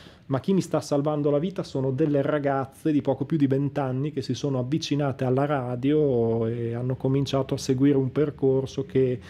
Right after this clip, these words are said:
spontaneamente abbiamo voluto preparare insieme. Loro mi seguono al Torione e ogni volta che magari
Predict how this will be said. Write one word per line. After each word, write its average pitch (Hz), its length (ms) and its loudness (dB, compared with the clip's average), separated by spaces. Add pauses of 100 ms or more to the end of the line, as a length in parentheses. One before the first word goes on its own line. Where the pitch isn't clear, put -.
(400)
spontaneamente 143 800 0
abbiamo 127 340 0
voluto 131 400 2
preparare 123 580 -2
insieme. 117 520 -2
Loro 143 440 2 (380)
mi 135 120 2
seguono 139 460 2
al 135 160 2
Torione 135 840 0 (380)
e 135 340 6
ogni 147 260 4
volta 147 400 4
che 127 280 0
magari 123 420 -2